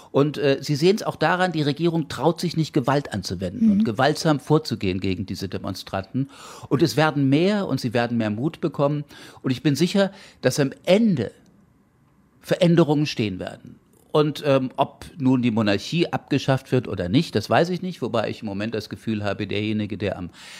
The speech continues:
Speaker 1: härtesten gegen diese Monarchie anarbeitet, das ist der König selbst. Aber es wird sich was ändern. Und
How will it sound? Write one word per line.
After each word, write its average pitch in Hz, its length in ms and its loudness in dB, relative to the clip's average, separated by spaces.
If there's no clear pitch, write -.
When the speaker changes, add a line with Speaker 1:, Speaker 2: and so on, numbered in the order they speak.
Speaker 1:
härtesten 170 680 -4
gegen 143 280 2
diese 151 220 0
Monarchie 143 500 0
anarbeitet, 151 840 0
das 113 120 -4
ist 113 140 -8
der 101 80 -4
König 98 360 -6
selbst. - 400 -6
Aber 147 180 4
es 165 100 2
wird 165 100 2
sich 165 160 -2
was 151 120 2
ändern. 110 400 -10
Und - 320 -4